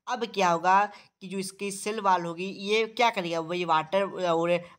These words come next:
मिनरल्स को एब्जॉर्ब करेगा ना, तब तो ये जीवित रहेगा। जैसे ये वाटर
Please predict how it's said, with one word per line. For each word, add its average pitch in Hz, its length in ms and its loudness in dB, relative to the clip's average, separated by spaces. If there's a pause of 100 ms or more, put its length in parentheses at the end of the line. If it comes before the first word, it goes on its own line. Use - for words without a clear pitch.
मिनरल्स 180 280 -6
को 196 100 -4
एब्जॉर्ब 180 440 2
करेगा 202 320 0
ना, 196 140 -2
तब 185 120 -8
तो 196 80 0
ये 190 160 0
जीवित 175 360 -6
रहेगा। 190 320 2 (320)
जैसे 196 280 -6
ये 208 60 -2
वाटर 196 340 2